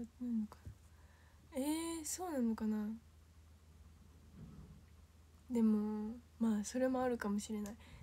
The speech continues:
なんか、うーん、なんて言うんだろう。タイミングがやっぱね、もっとまたぎとか。写真集じゃないよ。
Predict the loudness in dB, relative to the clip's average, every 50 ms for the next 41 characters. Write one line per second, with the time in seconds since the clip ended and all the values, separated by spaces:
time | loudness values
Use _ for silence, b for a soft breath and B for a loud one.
0 | B B 2 2 2 2 -2 -6 -6 -8 -12 -12 -6 -2 0 2 2 2 2 2
1 | 2 2 2 2 2 2 0 -4 -8 -4 -2 0 0 0 0 -2 -6 -12 -18 -20
2 | -18 -12 -6 -4 -2 -2 -2 -2 -2 -4 -4 -4 -4 -4 -6 -6 -8 -8 -8 -8
3 | -8 -8 -10 -16 -18 B B B B B B -2 -2 -2 -2 -4 -8 -10 -10 -10
4 | -14 -10 -4 0 0 2 2 2 0 0 0 -2 -4 -6 -10 -8 -10 -10 -10 -12
5 | -14 -14 -12 -10 -10 -10 -10 -12 -10 -10 -8 -8 -8 -8 -6 -6 -6 -6 -8 -10
6 | -14 -20 -20 -20 -16 -14 -12 -10 -10 -12 -12 -12 -12 -12 -12 -12 -14 -18 -20 B
7 | B B B B B B B -18 -16 -12 -8 -6 -2 0 0 0 0 0 2 2
8 | 4 4 4 4 2 2 4 4 2 2 2 0 -2 -4 -4